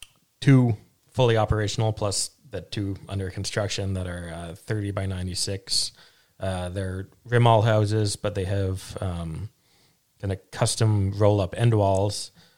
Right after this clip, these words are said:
uh, that's based on a design that I first saw, um, on Sassafras Creek Farm down in Maryland,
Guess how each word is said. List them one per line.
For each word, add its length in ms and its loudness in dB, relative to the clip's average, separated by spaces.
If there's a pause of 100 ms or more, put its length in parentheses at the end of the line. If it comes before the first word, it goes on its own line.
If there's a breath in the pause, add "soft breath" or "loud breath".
(140)
uh, 360 -6
that's 420 -4 (380)
based 260 -4
on 140 2
a 60 -2
design 600 -2
that 220 -8 (120)
I 120 -6
first 280 -6
saw, 480 -6
um, 600 -8 (680)
on 300 -6 (320)
Sassafras 640 -2
Creek 300 -4
Farm 400 2
down 160 0
in 100 -2
Maryland, 600 -2